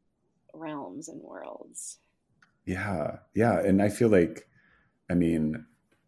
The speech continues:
Speaker 2: getting, knowing you and knowing that group of dancers as well, like, how strongly connected you all are
Speaker 1: Mm-hmm.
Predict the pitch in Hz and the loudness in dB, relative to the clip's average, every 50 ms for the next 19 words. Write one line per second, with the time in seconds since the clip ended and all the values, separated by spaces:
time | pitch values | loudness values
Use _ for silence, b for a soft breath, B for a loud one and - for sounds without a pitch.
0 | _ _ _ - - - - 113 110 104 101 98 98 98 - 101 101 101 98 95 | _ _ _ -20 -18 -2 2 4 6 6 6 6 4 2 2 4 6 6 6 8
1 | 92 92 90 90 87 85 85 87 90 87 80 82 85 82 82 82 82 82 82 80 | 8 8 6 6 4 4 4 4 4 2 2 2 2 2 2 0 0 0 0 -2
2 | 78 - - - _ _ _ _ _ _ _ _ - 87 85 - - - 87 80 | -6 -8 -14 -18 _ _ _ _ _ _ _ _ -2 -2 -2 -2 -4 -6 -6 -6
3 | 76 82 73 76 80 78 78 76 - - 80 71 76 73 71 76 78 73 78 87 | -6 -6 -8 -6 -6 -6 -6 -6 -8 -10 -8 -6 -6 -6 -6 -4 -4 -2 0 2
4 | 98 92 76 - - - - 82 71 - - - - 78 78 80 82 82 82 78 | 2 0 0 -2 -2 -2 0 0 0 -2 -4 -4 -4 -2 0 0 2 2 2 0
5 | 76 73 - - 82 78 71 - - - 73 71 71 73 76 76 76 73 - - | -2 -2 -4 -4 -4 -4 -4 -6 -8 -6 -6 -4 -4 -4 -4 -4 -4 -4 -4 -4
6 | 76 76 76 76 76 71 71 73 73 71 71 71 - 165 - | -4 -4 -4 -6 -6 -6 -6 -8 -8 -8 -8 -8 -10 -10 -12